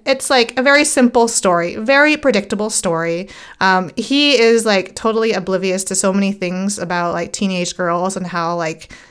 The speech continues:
they perceive, you know, actions that to him, he, like, doesn't really think about, right? Because, like, he's,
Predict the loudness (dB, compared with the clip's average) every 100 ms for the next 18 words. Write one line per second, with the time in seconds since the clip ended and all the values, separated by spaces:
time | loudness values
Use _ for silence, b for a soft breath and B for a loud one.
0 | B -10 -4 -4 -4 -4 -2 -2 -4 -4
1 | -4 -4 -6 -8 -6 -6 -4 -4 -4 -2
2 | -2 -2 -8 B B B -2 0 0 4
3 | 4 4 4 4 2 0 0 0 0 -2
4 | -4 -6 -8 -12 -8 -6 -2 -2 -2 -2
5 | -4